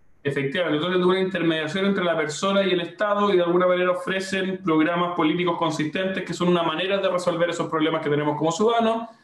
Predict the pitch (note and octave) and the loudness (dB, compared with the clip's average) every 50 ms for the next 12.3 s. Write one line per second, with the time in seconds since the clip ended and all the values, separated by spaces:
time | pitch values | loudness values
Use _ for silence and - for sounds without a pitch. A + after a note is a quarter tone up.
0 | _ _ - F#3+ - F#3 F3+ F3 - F#3 F#3+ F#3+ F3+ F#3+ F#3 F3+ - E3+ E3 E3+ | _ _ -4 -2 -2 0 -2 -2 -2 -2 -2 -2 -2 -2 -2 -2 -2 0 0 0
1 | E3 E3+ E3+ F3 - E3 D#3 D#3 D#3 D#3+ E3 D#3+ D#3 D3 D3 D3 D3+ D3+ D3+ C#3+ | 0 -2 -4 -2 0 0 2 2 2 0 -2 -2 -2 -2 -2 0 0 0 0 0
2 | C#3+ C#3+ C#3 C#3 C#3+ C#3 C#3 C3+ C3 C3+ C#3 C#3+ C#3+ C#3+ E3+ D#3+ D#3 E3 D#3+ D#3+ | 2 2 2 2 2 0 0 -2 0 0 0 0 0 0 0 0 0 0 0 0
3 | D#3+ C#3 - - - _ _ _ - G3 F#3+ G#3 G#3 G3+ G3 F#3+ G3 G3+ G3+ G3 | -2 -2 -4 -8 -12 _ _ _ -6 -2 0 2 2 4 4 2 2 0 0 -2
4 | G#3 G3 G3+ G3 F3+ - F3 D#3+ D#3+ D3+ D3 C#3+ C#3 C3 - - A2+ G#2+ - - | -2 0 0 0 0 0 0 0 0 0 0 0 -2 -2 -2 -2 -4 -4 -4 -8
5 | _ _ - - - - _ _ _ - - G#3+ G#3+ - A#3+ A#3 A#3 A#3 A#3+ A#3+ | _ _ -20 -20 -20 -20 _ _ _ -4 -2 0 0 0 0 0 0 0 0 -2
6 | - E3 E3+ G3 G#3 F#3+ - - B3+ B3+ G#3+ A#2+ G#2+ G2+ - - - - - C#3+ | 0 0 0 0 0 -2 -2 -2 -2 0 0 0 0 0 -2 -8 -10 -4 -2 0
7 | D#3 D3+ F#3 E3+ C#3+ C3+ C3+ E3+ A3+ A#3+ G3+ D#3 B2+ C3 D3 E3 - - - C#3+ | 0 0 0 0 2 2 4 4 4 4 4 4 4 4 2 2 0 -4 -4 -4
8 | C#3+ - F#3 F#3 G#3+ A3 G#3+ A3 G#3 G#3 G3 - G3+ G#3+ G#3 E3+ - - A#2+ A#2+ | -2 -2 0 0 0 0 0 -2 -2 -2 -2 -2 0 2 2 0 0 -2 -6 -10
9 | - - _ _ - _ _ _ _ - - C#3 C#3+ D3 D3 C#3+ D3 E3+ E3+ G3 | -12 -14 _ _ -20 _ _ _ _ -8 -6 -4 -2 -2 -2 -2 0 0 0 0
10 | G3 G#3 G3 G3 F#3+ - F3 F#3 F#3+ G3+ - A3 G#3 G3+ G3 E3+ E3 D#3+ E3+ F3+ | 0 0 0 0 0 0 0 0 -2 0 0 0 0 2 2 2 2 2 2 2
11 | F#3+ F3+ F3+ F3+ E3 D#3+ D#3 D3+ D3+ E3+ F3 F3+ F#3 F#3 F#3 F#3 G3 F#3 E3+ E3+ | 2 2 2 2 2 2 2 0 0 0 0 0 0 0 0 -2 -2 -2 0 2
12 | F3+ F3+ F#3 F3+ - - | 0 0 0 -4 -8 -12